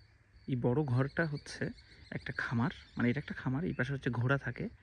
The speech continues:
তো মূলত এটা ঘোড়ার খামার। এবং এখানে একটা ছোট্ট ঘর আছে।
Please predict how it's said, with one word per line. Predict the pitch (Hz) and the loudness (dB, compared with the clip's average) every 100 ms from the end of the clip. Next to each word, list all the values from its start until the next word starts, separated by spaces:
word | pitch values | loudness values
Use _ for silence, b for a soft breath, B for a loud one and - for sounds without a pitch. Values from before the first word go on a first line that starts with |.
| B B B B | B B B B
তো | - | 2
মূলত | 135 135 - | 4 4 2
এটা | 165 | 0
ঘোড়ার | 120 127 120 | 2 2 2
খামার। | - 120 175 - - - - b b b b b - - - _ - - | -2 -2 -4 -8 -20 -20 -20 b b b b b -20 -20 -20 _ -16 -4
এবং | 156 135 131 180 339 - - - - | 2 4 4 2 -2 -10 -20 -10 -6
এখানে | 135 147 | -2 0
একটা | 143 - | -2 -4
ছোট্ট | 143 - | -4 -2
ঘর | 143 131 | 0 2
আছে। | 135 - | 2 0